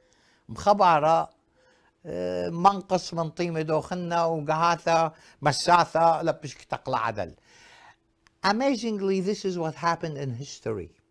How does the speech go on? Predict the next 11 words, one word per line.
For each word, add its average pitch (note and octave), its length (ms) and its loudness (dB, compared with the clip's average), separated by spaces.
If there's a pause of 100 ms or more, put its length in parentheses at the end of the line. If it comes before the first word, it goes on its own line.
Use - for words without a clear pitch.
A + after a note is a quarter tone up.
(340)
you A#2+ 120 -8
know. A#2+ 240 -10 (3000)
إنخاء F3 680 2 (680)
كل D4 420 6
عوذ G3 1040 6 (220)
مذبحة, B2+ 800 0 (800)
then A#3+ 200 4
we C#4 60 2
have C#4 180 6
a C#4 100 6
problem. C4+ 760 4